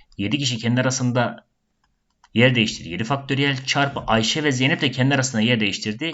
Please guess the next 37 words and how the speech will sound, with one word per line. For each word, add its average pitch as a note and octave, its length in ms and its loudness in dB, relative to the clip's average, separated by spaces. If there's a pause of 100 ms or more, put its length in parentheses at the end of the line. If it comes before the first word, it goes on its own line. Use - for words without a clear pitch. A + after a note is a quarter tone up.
(140)
İki A2 180 -8
faktöriyel. - 460 -18 (640)
Bu E3 140 -2
birinci C3 320 -2
durum. - 200 -16 (840)
Sonra C3+ 220 0
devam D#3 180 2
edelim. G#2+ 360 -8 (1080)
Devam A#2+ 200 4
edelim. - 260 -6 (800)
Ayşe C3 300 4
ve F3 100 4
Zeynep D#3+ 420 0
buraya C#3+ 180 4
oturdu. D#3 360 0
Araya C#3+ 280 6
iki C#3+ 180 -2
kişi C3 200 0
seçtim. - 340 -8 (100)
O A2 80 -2
zaman A#2 160 0
şöyle B2 260 0
oldu D#2 120 -4
bakın. D#2 260 -12
Ayşe, B2 540 0 (120)
bir, A2 340 0 (100)
iki, C#3 500 -6 (260)
Zeynep. G2 420 -6 (520)
E, F#2+ 40 -4
ben C3 100 6
araya C#3+ 400 2
iki C3+ 260 -8
kişiyi C3 260 -2
nereden D#3 200 0
seçeceğim? C3 480 -4
Sekiz A#2 320 -2
kişiden. - 300 -10